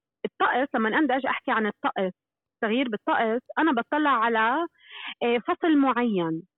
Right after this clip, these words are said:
و-، و-، ولك-، ولكن لما أنا باجي بحكي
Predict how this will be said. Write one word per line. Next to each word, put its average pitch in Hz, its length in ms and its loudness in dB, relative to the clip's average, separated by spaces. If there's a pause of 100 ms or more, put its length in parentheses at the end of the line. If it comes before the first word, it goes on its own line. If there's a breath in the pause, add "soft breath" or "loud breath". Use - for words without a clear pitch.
(840)
و-، 247 380 2
و-، - 600 -4
ولك-، 254 500 2
ولكن 214 500 0
لما 208 200 0
أنا 302 240 0
باجي 262 280 -2
بحكي 202 500 -4